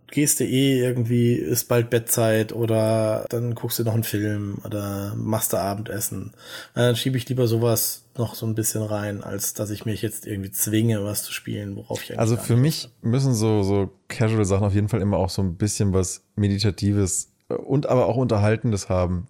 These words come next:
Speaker 2: wie das hier. Ja, aber schön. Auf jeden Fall, ich hab was gefunden, was, was mir
Speaker 1: Ja.
Speaker 2: Spaß macht, was man nett mal nebenher spielen kann. Wie gesagt, das gibt's ja auch in verschiedenen Formen, ne? Da, wie du grad schon meintest, mit diesem S-, S-, S-, Snake-Multiplayer-Ding hieß es ja irgendwie, ne?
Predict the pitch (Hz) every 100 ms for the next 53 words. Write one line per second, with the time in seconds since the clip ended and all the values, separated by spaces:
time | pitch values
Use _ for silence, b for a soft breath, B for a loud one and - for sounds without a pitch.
0 | - 104 95 98 - 90 85 - b b
1 | _ - 107 143 120 131 160 - 175 123
2 | 101 - 131 131 165 160 135 151 147 123
3 | 107 - - 110 107 107 101 98 107 104
4 | 107 139 123 107 117 123 113 123 110 -
5 | 117 110 110 107 107 - 117 117 123 123
6 | B B 113 110 98 120 123 104 95 87
7 | 95 87 87 - - 90 101 104 95 98
8 | 92 90 95 - - 95 95 92 98 92
9 | - - - - - - - - - -
10 | 107 98 98 113 104 98 - 101 95 101
11 | 104 101 - - 107 104 104 98 98 98
12 | 101